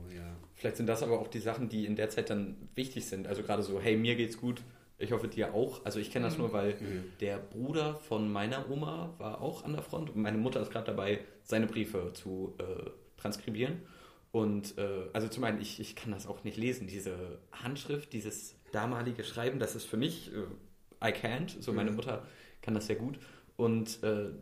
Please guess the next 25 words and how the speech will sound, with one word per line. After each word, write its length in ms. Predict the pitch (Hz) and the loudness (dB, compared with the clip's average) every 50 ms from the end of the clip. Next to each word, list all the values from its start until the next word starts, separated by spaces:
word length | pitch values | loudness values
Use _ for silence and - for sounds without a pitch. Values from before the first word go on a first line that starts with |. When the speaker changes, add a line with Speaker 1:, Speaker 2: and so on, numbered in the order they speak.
| - - | -10 -4
Speaker 2:
da 100 | - 110 | -2 0
dürfen 240 | 104 104 123 131 135 | 2 2 2 2 4
ja 140 | 147 117 101 | 2 2 2
auch 100 | 95 - | 2 0
manche 240 | 110 104 - - - | 0 0 0 0 0
Sachen 260 | 107 107 - - - | 0 0 -2 -2 -4
einfach 200 | 85 101 - 110 | -4 -2 -2 0
nicht 420 | 104 101 98 - - - - - | 0 -2 -2 -6 -8 -12 -10 -4
reingeschrieben 420 | - 107 151 175 170 - - 202 190 | -2 0 0 0 -2 -2 -2 -2 0
werden, 220 | 98 98 98 - | 0 0 0 2
wo 60 | - | 4
Speaker 1:
Ja, 40 | - 104 | 4 6
Speaker 2:
man 80 | 104 | 6
Speaker 1:
ja. 60 | 107 | 4
Speaker 2:
gerade 200 | 107 101 101 104 | 4 4 4 4
ist, 420 | 101 - 143 147 - - - - - | 4 4 2 2 0 -4 -6 -10 -6
Truppenbewegungen, 1000 | - - 127 - 135 120 120 117 127 127 123 120 117 117 120 120 117 113 110 | -2 0 0 2 2 2 2 4 4 4 6 4 4 4 2 2 0 0 2
Speaker 1:
Ja, 200 | 113 131 120 110 | 4 4 4 6
ja. 60 | 104 101 | 4 2
Speaker 2:
was 160 | 117 110 - | 0 0 0
man 160 | - 110 113 | 2 2 4
gemacht 280 | 107 104 104 117 127 - | 4 4 2 2 0 0
hat 140 | 139 131 - | 0 0 0
und 100 | 104 123 | 0 0
so. 320 | - 120 117 120 120 - | 2 2 2 2 0 -2